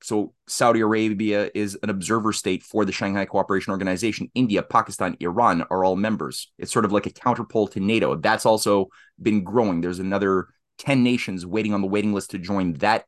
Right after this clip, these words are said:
that organization led by Russia, China, Iran. Uh, Russia and China also have had, uh, played a key role in bringing about massive economic development.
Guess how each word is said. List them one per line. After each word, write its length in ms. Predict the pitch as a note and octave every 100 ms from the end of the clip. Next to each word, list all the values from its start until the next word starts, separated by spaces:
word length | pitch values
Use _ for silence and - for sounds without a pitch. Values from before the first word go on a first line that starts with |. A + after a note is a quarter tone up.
| _
that 340 | F2+ F#2 A#2+ -
organization 880 | G#2+ G2+ F#2+ F2 G2+ F#2+ D#2 C2+ - - _ _
led 200 | G#2 G2
by 100 | F#2+
Russia, 380 | F#2 G2 - G2
China, 440 | - - F#2 F#2 -
Iran. 480 | F2 F#2 F2+ E2+ - _ _ _ -
Uh, 40 |
Russia 300 | A2+ B2+ C3
and 100 | A2
China 320 | - G#2+ G2+ -
also 240 | G#2 G#2+ G#2
have 100 | F2
had, 320 | G#2 F#2 F2 _ - - - _ _ _ -
uh, 200 | G#2+ G#2 - _ _ -
played 160 | C3 G#2
a 40 | -
key 100 | G#3+
role 400 | G3+ G#2 C3+ G3 _ _ _ _ _ _ _ _ _
in 160 | A#2 A2+
bringing 300 | B2+ C3+ B2
about 300 | A2+ A2 G#2
massive 560 | G2+ A2+ B2 - C#3+ -
economic 400 | A#2 A#2 G#2+ G#2
development. 500 | F2+ F#2+ F#2 D#2+